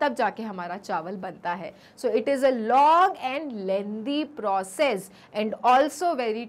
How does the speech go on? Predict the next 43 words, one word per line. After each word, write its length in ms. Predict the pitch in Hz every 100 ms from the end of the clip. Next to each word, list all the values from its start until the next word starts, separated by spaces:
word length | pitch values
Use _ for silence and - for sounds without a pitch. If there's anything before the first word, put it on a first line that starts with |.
| 226
time 300 | 190 185 180 185
taking, 320 | 180 - 156 160 -
है 100 | 180
ना? 180 | 254 403 - _
पहले 220 | 240 226 254
तो 120 | 262
आप 140 | 254
देखो 320 | 226 226 247
उसको 240 | 254 247 254
क्या 220 | 254 233
करना 320 | 226 247 233
पड़ा, 260 | 233 226 233
पहले 240 | 233 226
आपको 340 | 240 233 233 214
वार्म 340 | 208 208 220
और 280 | - 226 214
वेट 260 | 208 196
एरियाज 420 | 214 202 202 208 196
ढूंढना 320 | 208 185 185
था, 220 | 185 185 - _ _ -
उसके 260 | 285 294 320
बाद 160 | 285
आपने 280 | 277 277 285
क्या 220 | 285 262
किया, 200 | 254 277
सीडलिंग 540 | 277 - 233 196 247 254
लगाया 360 | 247 226 226
पानी 300 | 233 202 208
के 100 | 220
अंदर 240 | 240 214 220
घुस 280 | 214 202 202
के, 160 | 220
क्योंकि 460 | 202 - - 262 302
फ्लडेड 480 | 320 277 226 247 262
जैसा 260 | 269 262
पानी 360 | 294 269 233 247
चाहिए 360 | 254 262 233 233
था। 200 | 233 226 - _ -
Then 260 | 285 320
you 120 | 311 302 269
have 260 | 302 311 -
taken 380 | 214 - 277
the 60 | 285